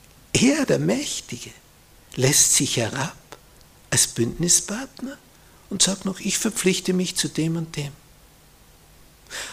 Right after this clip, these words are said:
Und darum ist es ja so unvorstellbar abwegig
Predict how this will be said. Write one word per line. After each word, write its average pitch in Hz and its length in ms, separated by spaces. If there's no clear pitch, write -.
Und - 300
darum 202 360
ist 202 160
es 196 180
ja 170 160
so 185 380
unvorstellbar 175 1120
abwegig 151 840